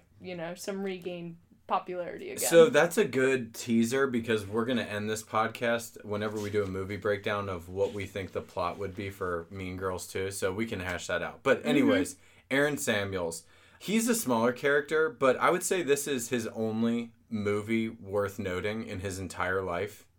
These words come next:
Speaker 1: Mm-hmm.
Speaker 2: I honestly didn't even
Speaker 1: Yeah, I don't
Speaker 2: look up his I M D B because I give that little of a fuck.
Speaker 1: Yeah. Maybe appears on Law and Order S V U, like, as, like, a witness to a crime every once in a while.
Speaker 2: <laughs>
Speaker 1: There's
Speaker 2: Yeah.
Speaker 1: always a random celeb appearance there.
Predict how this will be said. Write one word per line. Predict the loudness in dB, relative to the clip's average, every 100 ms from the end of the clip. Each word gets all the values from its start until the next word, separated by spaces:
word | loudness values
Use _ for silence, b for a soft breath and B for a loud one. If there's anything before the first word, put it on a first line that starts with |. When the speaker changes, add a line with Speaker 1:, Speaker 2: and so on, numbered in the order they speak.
| _ -10
Speaker 1:
Mm-hmm. | -8 -6 0
Speaker 2:
I | 4 4 4
honestly | 0 -2 -2 -4
didn't | -2 -2
even | 0
Speaker 1:
Yeah, | 0
I | 0
don't | -2 -6 -10 -16 _
Speaker 2:
look | -10 -6 -4
up | -2 -4
his | -4 -4
I | -2
M | 0
D | -2
B | -2 -2
because | -4 -6 -4
I | -4
give | -4 -6 -6 -8
that | -10 -8 -8
little | -6 -4 -6
of | -12
a |
fuck. | -18 -14 -10 -10 -10 -18 _
Speaker 1:
Yeah. | -8 -6 -8 -12 _
Maybe | -6 -4 -2
appears | -2 -2 -4 -4
on | -4
Law | -4 -4
and | -4
Order | -6 -6 -6 -8
S | -10
V | -12
U, | -8 -6 -6
like, | -6 -6 -8 -14 -20 _ _ -14
as, | -12 -10
like, | -10 -8
a |
witness | -8 -8 -8 -14 -14
to | -12 -12
a |
crime | -10 -10 -10 -12
every | -10 -6
once | -6 -6 -6
in | -2
a |
while. | 0 0
Speaker 2:
<laughs> | 2
Speaker 1:
There's | 6
Speaker 2:
Yeah. | 6 6
Speaker 1:
always | 4 -2
a | -4
random | -6 -6 -6 -8 -10 -16 -20 _
celeb | -10 -6 -6 -6
appearance | -12 -12 -12 -10 -8
there. | -6 -6